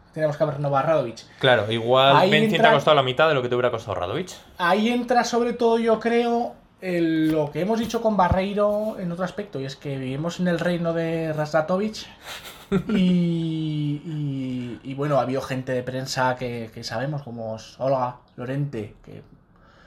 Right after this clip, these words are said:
Speaker 1: lo, lo ha contado un poco así someramente.
Speaker 2: Y que fueron los primeros en decir que Radovich iba para Murcia.
Speaker 1: Eh, mm, esto es un mundo de favores, es decir,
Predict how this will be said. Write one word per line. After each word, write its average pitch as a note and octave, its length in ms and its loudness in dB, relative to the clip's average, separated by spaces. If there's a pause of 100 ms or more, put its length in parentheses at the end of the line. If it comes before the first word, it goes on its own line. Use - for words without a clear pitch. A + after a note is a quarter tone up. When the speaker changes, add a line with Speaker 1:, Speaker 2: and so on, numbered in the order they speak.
(300)
Speaker 1:
lo, A#2+ 420 -2
lo A#2+ 240 -4
ha A#2 80 -8
contado A#2 300 -4
un A#2 100 -8
poco B2 200 -4
así A#2+ 160 -10
someramente. B2 760 -6 (260)
Speaker 2:
Y B2 80 -6
que A#2 100 0
fueron G#2+ 240 0
los A2 120 0
primeros A2+ 420 -4
en A2 80 -2
decir A2+ 420 0
que C3 120 4
Radovich A#2 1000 2
iba A2+ 160 -2
para A#2 160 2
Murcia. A#2+ 400 -4
Speaker 1:
Eh, E3 520 0
mm, B2+ 960 -10 (120)
esto D3 260 -6
es D#3 140 0
un F3 160 2
mundo F#3 260 4
de E3 80 4
favores, D3+ 600 2
es - 100 -16
decir, C#3+ 400 -4